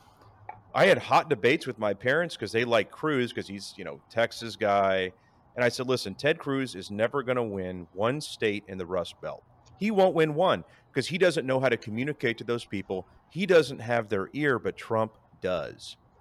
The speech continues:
Trump can win those states." And that was proven out.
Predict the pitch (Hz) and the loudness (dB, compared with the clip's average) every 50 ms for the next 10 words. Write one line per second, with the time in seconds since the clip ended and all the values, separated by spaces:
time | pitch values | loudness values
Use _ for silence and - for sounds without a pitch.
0 | _ - - 139 127 123 120 - - - - - 110 123 135 131 117 104 98 90 | _ -6 -2 0 0 0 0 -4 -10 -18 -12 -6 -2 -2 -2 -2 -2 -4 -6 -6
1 | 87 85 73 69 - - - 76 71 71 - - - - - _ _ _ _ _ | -6 -8 -8 -10 -12 -12 -10 -10 -10 -10 -12 -16 -20 -20 -20 _ _ _ _ _
2 | _ - 113 110 123 - 147 151 135 - - - 135 127 107 113 123 143 127 87 | _ -8 -2 0 0 0 0 -2 -6 -6 -2 -2 0 0 2 2 2 2 2 0
3 | - | -2